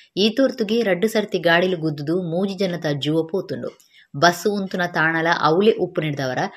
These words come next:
ನಡ್ತೊಂದು ಪೋಪುನಕ್ಲೆಗ್ ಜೀವ ಪೋಡಿಗೆದ ಸ್ಥಿತಿಗತಿ ಉಂಡಾತಂಡು. ಕರೆನ ರಡ್ಡು ವರ್ಷಲೆಡ್ದು ಪೊಲೀಸ್ ಇಲಾಖೆ ರಾಜಮಾರ್ಗ ಪ್ರಾಧಿಕಾರಗೂ ದೂರು ಕೊರುಂಡಲ ಬೇಡಿಕೆಲು ಕೈ ಸೇರ್ದುಜಿ. ಸಂಚಾರಿ ಪೊಲೀಸ್ ಸ್ಟೇಷನ್ ಒರಿಯನ ಕರ್ತವ್ಯ ಗುದೀಂಡಲ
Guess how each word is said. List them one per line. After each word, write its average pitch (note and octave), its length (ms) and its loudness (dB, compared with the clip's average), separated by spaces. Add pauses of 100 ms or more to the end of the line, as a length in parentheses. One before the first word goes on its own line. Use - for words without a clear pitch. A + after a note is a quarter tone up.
(260)
ನಡ್ತೊಂದು A#3 500 4
ಪೋಪುನಕ್ಲೆಗ್ F#3+ 560 2
ಜೀವ D#3+ 540 0
ಪೋಡಿಗೆದ F3+ 420 0
ಸ್ಥಿತಿಗತಿ F3 560 -2
ಉಂಡಾತಂಡು. D3 760 -6 (420)
ಕರೆನ A3 300 4
ರಡ್ಡು G#3 340 4
ವರ್ಷಲೆಡ್ದು G#3+ 540 2
ಪೊಲೀಸ್ G#3+ 400 0
ಇಲಾಖೆ F#3 440 0
ರಾಜಮಾರ್ಗ F3+ 600 0
ಪ್ರಾಧಿಕಾರಗೂ D#3 840 -2
ದೂರು F#3 220 0
ಕೊರುಂಡಲ C3+ 380 0 (520)
ಬೇಡಿಕೆಲು G3+ 580 6
ಕೈ F3+ 240 0
ಸೇರ್ದುಜಿ. D#3 640 -4 (540)
ಸಂಚಾರಿ A3+ 460 6
ಪೊಲೀಸ್ A3+ 360 4
ಸ್ಟೇಷನ್ G#3 340 2
ಒರಿಯನ F3 420 4
ಕರ್ತವ್ಯ G3 540 2
ಗುದೀಂಡಲ D#3 500 0